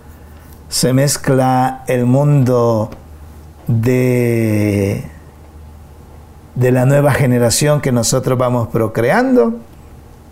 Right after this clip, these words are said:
y nuestro propio mundo. Entonces, hay una serie de conflictos, porque los abuelos quieren que a los niños se les eduquen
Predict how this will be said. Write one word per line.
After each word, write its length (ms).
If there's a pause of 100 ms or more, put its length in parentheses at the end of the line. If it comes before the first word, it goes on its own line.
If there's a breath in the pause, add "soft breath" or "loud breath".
(1600)
y 120
nuestro 400
propio 360
mundo. 540 (1800 loud breath)
Entonces, 1040 (800)
hay 160
una 160
serie 280
de 120
conflictos, 880 (1700 loud breath)
porque 1300
los 320
abuelos 800 (420)
quieren 360
que 140
a 40
los 260
niños 340
se 140
les 320
eduquen 600